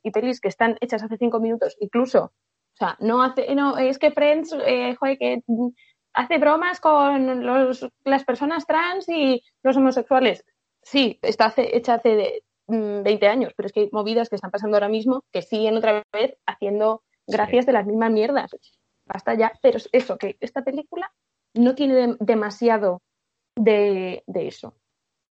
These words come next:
Speaker 1: Entonces, lo hace mejor todavía. La cosa es que esta peli, eh, por fecha, entra dentro de los años donde estaba vigente el código Hays, escrito H A Y S. Este código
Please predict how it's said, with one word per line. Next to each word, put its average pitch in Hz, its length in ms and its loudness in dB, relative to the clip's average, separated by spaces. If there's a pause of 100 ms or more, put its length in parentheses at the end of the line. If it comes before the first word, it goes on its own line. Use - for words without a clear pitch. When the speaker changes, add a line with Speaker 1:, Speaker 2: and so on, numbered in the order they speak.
(240)
Speaker 1:
Entonces, - 420 -10 (400)
lo 202 100 -2
hace 208 140 -4
mejor 165 280 -12
todavía. - 360 -8 (580)
La 226 140 0
cosa 349 280 0
es 381 120 -2
que - 80 -2
esta 262 240 0
peli, 254 380 0 (720)
eh, 202 640 0 (240)
por 196 300 4
fecha, 240 600 -4
entra 277 320 2
dentro 269 560 0 (240)
de 214 140 0
los 202 240 0
años 269 320 2
donde 226 160 2
estaba 233 260 -2
vigente 254 600 0
el 214 140 2
código 220 420 0
Hays, 175 400 -10 (540)
escrito 233 560 0
H 233 420 0
A 277 240 -2
Y 233 140 4 (360)
S. - 260 -12 (720)
Este 285 300 -6
código 285 500 -4